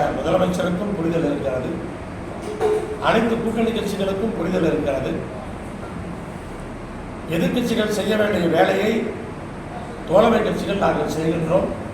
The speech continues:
வெளியிலே மட்டுமல்ல, சட்டமன்றத்திற்குள்ளே கூட பல்வேறு கோரிக்கைகளை, பல்வேறு கேள்விகளை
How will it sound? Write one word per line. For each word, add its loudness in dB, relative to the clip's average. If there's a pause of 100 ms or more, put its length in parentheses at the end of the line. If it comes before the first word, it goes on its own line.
(1900)
வெளியிலே 6
மட்டுமல்ல, 6 (760)
சட்டமன்றத்திற்குள்ளே 2
கூட 4
பல்வேறு 6 (100)
கோரிக்கைகளை, 2 (520)
பல்வேறு 10 (160)
கேள்விகளை 6